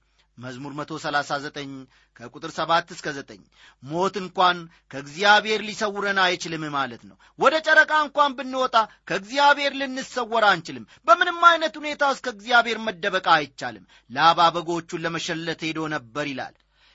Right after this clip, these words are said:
ያዕቆብ ላባ በጎቹን ለመሸለት እስኪወጣ ድረስ ጠብቆ ነበር። ላባ በጎቹን ለመሸለት ከቤቱ ብዙ ኪሎ ሜትሮች ያክል ርቆ ሄዶ ነበር።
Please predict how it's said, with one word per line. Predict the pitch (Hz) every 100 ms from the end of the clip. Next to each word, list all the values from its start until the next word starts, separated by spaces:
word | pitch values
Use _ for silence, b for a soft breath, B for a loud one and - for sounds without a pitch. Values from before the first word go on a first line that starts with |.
| _
ያዕቆብ | 180 294 359 247 185 190 - b b
ላባ | 120 143 147 160
በጎቹን | 170 170 170 180 170
ለመሸለት | 170 170 170 170 - 143 131
እስኪወጣ | 160 - 247 254 254 247
ድረስ | 226 240 214 202
ጠብቆ | 202 156 180 165
ነበር። | 151 117 - b b _
ላባ | 143 175 185
በጎቹን | 185 185 190 185 190 180
ለመሸለት | 185 196 180 190 - b _ _ -
ከቤቱ | 123 175 180 190
ብዙ | 180 180 196 196
ኪሎ | 202 196
ሜትሮች | 190 190 190 190 -
ያክል | 196 190 196
ርቆ | 180 - 175
ሄዶ | 196 220
ነበር። | 285 208 151